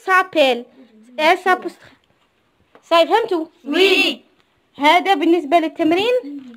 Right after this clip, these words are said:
Speaker 1: دوك نشرحوا التمرين الأخير. هنا قال لك ياسين، آه، ياسين،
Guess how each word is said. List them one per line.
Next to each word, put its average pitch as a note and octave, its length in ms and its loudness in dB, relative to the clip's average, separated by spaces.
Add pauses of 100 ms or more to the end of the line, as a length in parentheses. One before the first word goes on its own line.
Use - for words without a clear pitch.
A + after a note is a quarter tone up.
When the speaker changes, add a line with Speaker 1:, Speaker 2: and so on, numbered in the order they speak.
(580)
Speaker 1:
دوك D#4+ 120 0
نشرحوا G#4+ 340 2
التمرين G#4 440 4
الأخير. C#4 1080 2 (280)
هنا E4 180 4
قال F#4 240 2
لك D4+ 120 -2
ياسين، F4 520 4 (920)
آه، A#3+ 340 4
ياسين، C#4+ 720 2